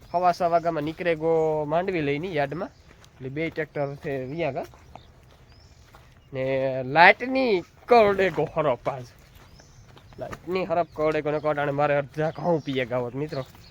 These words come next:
ને આપણા ઘઉં જોવો હે, નીકળે ગા. વાલીમાં આવો. કેટલે પી ગયા?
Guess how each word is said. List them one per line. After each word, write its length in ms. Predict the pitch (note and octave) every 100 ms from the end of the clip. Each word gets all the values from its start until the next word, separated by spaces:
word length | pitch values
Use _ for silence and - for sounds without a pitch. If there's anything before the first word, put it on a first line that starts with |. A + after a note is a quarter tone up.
| - - - - - - - - - - - - - -
ને 80 | B2+
આપણા 180 | C#3 C#3+
ઘઉં 380 | G#2+ E3 D#3+ C#3
જોવો 300 | D#3+ C#3+ C3
હે, 60 | C4
નીકળે 420 | E3 D#3+ D#3 F3
ગા. 160 | C#3+ D#3 - - - - - - - - - - - - - - - - - - - - - - - - - - - - - - - - - - - -
વાલીમાં 480 | F#3 B3 C4+ C#4+ D4+ E4+
આવો. 520 | E4 C4+ B3+ B3 A3 _ - _ _ _ _ _ _ _ _ _ _ _ _ _ _
કેટલે 300 | - - B3
પી 180 | C4 B3+
ગયા? 440 | B3+ C#4+ C4+ A3